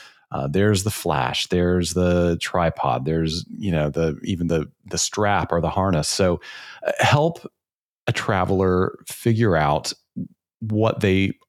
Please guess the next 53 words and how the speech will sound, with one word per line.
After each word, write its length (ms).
really 300
should 380
get, 380
eh, 80
keeping 360
in 100
mind 400
that 360
they're 140
moving 240
around 300
a 20
ton 520
and 100
all 160
that 220
stuff 440
weighs, 840
you 180
know, 80
more 320
than 340
you 200
would 140
think. 480
And 120
especially 340
if 100
you're 220
lugging 360
it 100
around 220
all 60
day 160
on 120
your 80
shoulder. 340
I 40
mean, 120
I 60
can't 180
tell 160
you 80
how 140
many 160
days 260
I've 140
had 160
where 80
my 100
shoulders 360
just 260
ache 400